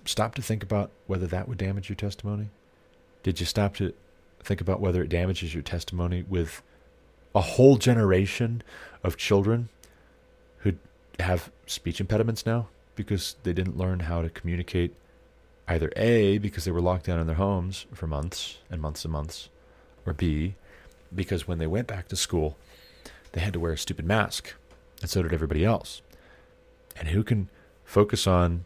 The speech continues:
algebra in the best of times, much less when you're wearing this stupid mask and you can't breathe right and your blood ox is low and you're getting impetigo because you're wearing the stupid mask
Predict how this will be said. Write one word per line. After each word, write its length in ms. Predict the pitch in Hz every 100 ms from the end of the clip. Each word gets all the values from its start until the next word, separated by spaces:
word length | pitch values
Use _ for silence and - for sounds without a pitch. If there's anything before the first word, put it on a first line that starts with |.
| - _ _ _ -
algebra 540 | 92 95 90 87 87
in 60 | 82
the 60 | 76
best 320 | 90 101 -
of 100 | 95
times, 600 | - 76 76 87 - - - - _ _ _ - _
much 240 | 92 92 90
less 380 | 95 104 -
when 100 | 87
you're 120 | 82 80
wearing 240 | 82 82
this 100 | 80
stupid 300 | - 85 80
mask 360 | 87 110 98 -
and 80 | 82
you 60 |
can't 260 | - 85 73
breathe 260 | 101 117
right 180 | 92 73 -
and 100 | 78
your 80 |
blood 220 | 78 117 113
ox 320 | 90 - -
is 140 | 78
low 180 | 73 71 - - - - - - - _ _ _ _ -
and 120 | 95
you're 120 | 92
getting 520 | 92 101 101 98 95 92 - _ _ _ _ _ _
impetigo 880 | 110 104 117 - 113 117 98 73 67 67 - _ _ _ _
because 280 | 107 113 92
you're 80 | 95
wearing 260 | 92 92
the 60 | 92
stupid 400 | - 101 98 98
mask 460 | 123 110 - -